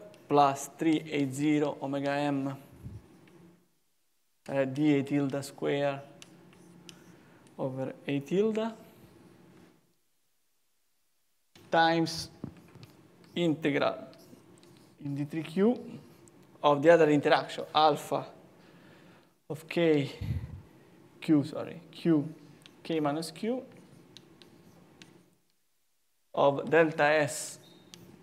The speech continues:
of K minus Q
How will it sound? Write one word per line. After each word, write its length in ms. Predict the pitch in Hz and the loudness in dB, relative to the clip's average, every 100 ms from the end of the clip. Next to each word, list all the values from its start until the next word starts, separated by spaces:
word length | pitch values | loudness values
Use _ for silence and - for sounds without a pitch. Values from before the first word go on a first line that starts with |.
| - - - - - - - _ - | -20 -20 -20 -20 -20 -20 -20 _ 2
of 540 | 143 139 135 131 - - | 6 6 4 -2 -8 0
K 140 | 156 | 2
minus 300 | 147 165 170 | 2 0 -4
Q 300 | - 180 196 | -6 -4 -4